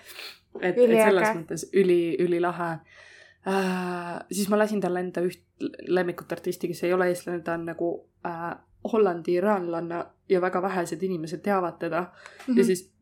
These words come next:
Speaker 1: lasin talle ja siis ta oli mingi, "Aa jaa, ma tean, jaa, mulle ta eelmine album räigelt meeldis." Ma olin nagu mingi,
Speaker 2: Oh my god.
Speaker 1: "Mida?"
Speaker 2: Are you my
Speaker 1: Reaalselt.
Speaker 2: child? <laughs>
Speaker 1: Jaa. Ma olin,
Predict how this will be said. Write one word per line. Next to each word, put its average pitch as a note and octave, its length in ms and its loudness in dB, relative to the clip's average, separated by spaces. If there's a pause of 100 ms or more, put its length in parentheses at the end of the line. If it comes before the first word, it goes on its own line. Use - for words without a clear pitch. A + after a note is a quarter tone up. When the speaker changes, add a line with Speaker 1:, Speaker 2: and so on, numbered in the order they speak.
(560)
Speaker 1:
lasin A3 400 4
talle F3 260 0
ja F#3 60 4
siis A3 140 -2
ta - 100 4
oli B3+ 80 6
mingi, A#3 280 -2
"Aa G4+ 160 8
jaa, F#4+ 140 8
ma D4+ 120 6
tean, B3 280 6
jaa, A3+ 120 2
mulle G3 220 2
ta G3+ 120 4
eelmine F3+ 300 2
album E3+ 300 2
räigelt E3+ 400 -2
meeldis." E3+ 360 -4
Ma A3+ 80 8
olin B3 120 12
nagu G#3+ 180 6
mingi, F#3 460 4 (800)
Speaker 2:
Oh G4+ 220 12
my F#4+ 300 10
god. G4+ 580 6 (300)
Speaker 1:
"Mida?" C#4+ 260 12 (1000)
Speaker 2:
Are F#4 260 12
you G4+ 160 12
my - 60 12
Speaker 1:
Reaalselt. G4 260 12
Speaker 2:
child? A#4 880 12
<laughs> D4 240 12
Speaker 1:
Jaa. D4 180 12 (800)
Ma D5 60 12
olin, E4 560 12